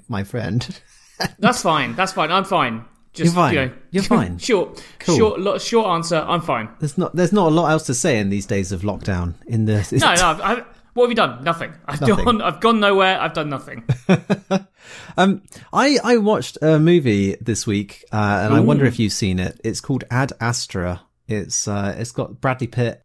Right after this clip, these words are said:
Speaker 1: in it.
Speaker 2: I have not seen it. Uh, I've been quite curious to watch it because apparently it's kind of bonkers.
Speaker 1: I think the trailer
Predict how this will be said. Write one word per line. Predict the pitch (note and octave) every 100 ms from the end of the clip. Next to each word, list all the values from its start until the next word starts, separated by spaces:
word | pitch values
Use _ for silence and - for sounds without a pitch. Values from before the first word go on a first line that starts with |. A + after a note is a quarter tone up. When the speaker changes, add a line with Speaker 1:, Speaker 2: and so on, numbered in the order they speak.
| -
Speaker 1:
in | A2
it. | A2 G2+
Speaker 2:
I | E3 G3+
have | D#3+ F#3+ G3 F#3+ -
not | E3+ G#3+ A3
seen | - C3+ A#2
it. | A#2+ - -
Uh, | C3+
I've | C3+ C3+ D#3
been | A#3 A#3
quite | D4+ D#4 D#4
curious | C#4+ B3 G3
to | -
watch | C#3 - -
it | A#2+
because | C3 F3 D#3+
apparently | F3 G#3+ A3 F#3 E3
it's | - -
kind | F3+ E3+
of | E3
bonkers. | D#3+ C3 G#2+ - - _ F3+
Speaker 1:
I | G#3
think | G#3 - C4 D#3 -
the | E3+
trailer | D#3 - - F#3+ D#3+ C3 G2 - C#2+ F#2+